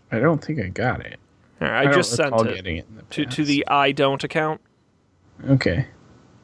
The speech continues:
Speaker 2: Um, and, and just ping me the verification code, and then it'll be live.
Speaker 1: Oh, here
Speaker 2: And
Speaker 1: we
Speaker 2: you'll be,
Speaker 1: go. Here
Speaker 2: you'll be
Speaker 1: we
Speaker 2: able
Speaker 1: go.
Speaker 2: to go and subscribe on, uh, Google Play Music. Like I said, web and Android today, I O S coming soon.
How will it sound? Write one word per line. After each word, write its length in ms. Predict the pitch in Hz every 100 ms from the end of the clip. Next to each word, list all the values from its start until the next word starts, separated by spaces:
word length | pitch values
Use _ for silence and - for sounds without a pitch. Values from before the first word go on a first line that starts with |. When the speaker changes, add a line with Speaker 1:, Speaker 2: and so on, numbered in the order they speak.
| _ _ _
Speaker 2:
Um, 400 | 131 127 123 101
and, 260 | - 135 131
and 220 | 127 131
just 240 | 139 - -
ping 200 | 143 127
me 100 | 123
the 160 | 107
verification 680 | 120 127 120 - 120 123 -
code, 340 | - 131 80 - -
and 160 | -
then 220 | 127 127 143 _ _
it'll 140 | 143 139
be 100 | 143
live. 280 | 160 170
Speaker 1:
Oh, 60 | 120 - - -
here 80 | 113
Speaker 2:
And 60 |
Speaker 1:
we 40 | -
Speaker 2:
you'll 60 |
be, 60 | 110
Speaker 1:
go. 100 | 113
Here 80 | 127 -
Speaker 2:
you'll 160 | 156 147
be 60 |
Speaker 1:
we 60 | 156
Speaker 2:
able 80 | 107
Speaker 1:
go. 40 |
Speaker 2:
to 40 | 123
go 180 | 151 151
and 80 |
subscribe 500 | 151 147 - 123 82 - _ _ _ _ _ _ _ -
on, 200 | 135 123
uh, 100 | 120
Google 280 | 127 135 123
Play 200 | - 127
Music. 340 | 127 123 123
Like 140 | 135 127
I 40 |
said, 200 | 123 123
web 200 | 143 165
and 80 | 165
Android 360 | 156 147 135 131
today, 380 | 131 127 123 - -
I 140 | 131 135
O 120 | 123
S 160 | 120 -
coming 260 | 131 120
soon. 460 | 120 - 131 127